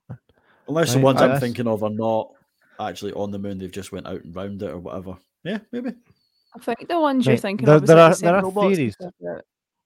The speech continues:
Speaker 1: Maybe,
Speaker 2: Uh,
Speaker 3: Yeah.
Speaker 1: maybe.
Speaker 2: There are theories that it was all done in Hollywood.
Speaker 3: Yeah.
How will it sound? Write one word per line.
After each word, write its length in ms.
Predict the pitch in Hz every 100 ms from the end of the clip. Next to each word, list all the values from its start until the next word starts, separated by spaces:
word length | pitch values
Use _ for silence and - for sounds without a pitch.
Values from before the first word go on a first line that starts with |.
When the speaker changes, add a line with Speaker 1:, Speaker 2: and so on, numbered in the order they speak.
| _ _ _ _ _ _ _ _
Speaker 1:
Maybe, 360 | 120 135 98 82
Speaker 2:
Uh, 240 | 104 98 98
Speaker 3:
Yeah. 260 | 95 104
Speaker 1:
maybe. 180 | 85 76 _ _ _ _
Speaker 2:
There 200 | 127 156
are 100 | 175
theories 540 | - 170 208 156 107
that 200 | - 110 104
it 100 | 107
was 100 | 113
all 120 | 113
done 180 | 110 107
in 100 | 95
Hollywood. 500 | 98 104 104 95 98
Speaker 3:
Yeah. 160 | 175